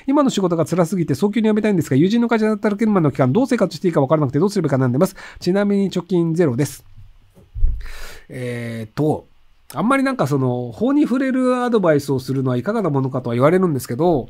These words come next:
あの、そこら辺のカウンセラーのところに行って、えー、眠れません、睡眠薬を出してくださいって言って、で、睡眠薬を飲んだけど眠れませんって言ってください。あの、飲まないでいいんですよ。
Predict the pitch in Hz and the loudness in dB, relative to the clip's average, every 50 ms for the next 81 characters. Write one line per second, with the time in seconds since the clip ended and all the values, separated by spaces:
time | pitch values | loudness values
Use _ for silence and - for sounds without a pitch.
0 | - - - 143 139 143 135 - 170 156 214 220 226 214 214 220 208 208 214 202 | -14 -8 -6 -4 -2 -2 -2 -2 -2 -2 0 0 2 2 2 0 2 0 0 0
1 | - 190 190 196 202 208 196 202 208 208 202 202 196 190 180 190 190 202 196 170 | 2 2 4 4 4 2 2 4 4 6 6 6 6 6 2 0 2 2 2 2
2 | 131 113 110 - - 175 185 170 127 - - - - - - - 143 143 135 127 | 2 -2 -6 -8 -6 -2 -2 -2 -2 -4 -8 -20 -20 -20 -10 -6 -4 -4 -2 -2
3 | 120 135 139 165 190 220 226 233 220 233 214 208 220 208 175 139 127 - 185 190 | 0 0 0 2 2 2 2 2 2 2 2 4 4 4 4 4 2 0 0 2
4 | 196 202 208 214 214 196 165 135 - 127 120 135 123 - - 127 123 120 113 - | 2 4 4 6 6 6 4 4 4 0 2 2 0 0 -2 -4 -4 -4 -4 -4
5 | 127 120 104 - - 113 101 - _ - 254 277 269 208 131 - - - - - | -4 -6 -6 -8 -12 -16 -16 -16 _ -8 -4 -2 -2 -2 -2 -6 -12 -20 -20 -4
6 | - 214 202 - - 226 233 240 254 262 254 247 233 190 151 175 151 143 147 180 | 0 0 0 0 2 2 4 6 6 6 6 6 4 4 2 2 2 2 4 4
7 | 262 302 311 - 214 196 156 143 131 135 131 135 139 143 143 143 139 156 147 131 | 4 4 4 2 0 0 0 0 0 0 0 2 2 2 0 0 0 0 -2 -2
8 | 127 117 110 - 139 143 139 151 131 117 - _ 147 135 131 131 139 165 190 196 | -2 -6 -6 -2 0 0 2 0 -2 -4 -6 _ -6 -4 0 2 2 2 2 2
9 | 185 180 196 247 247 208 139 113 120 123 117 - 98 110 - | 2 2 4 4 4 2 0 0 -2 -4 -6 -6 -10 -12 -14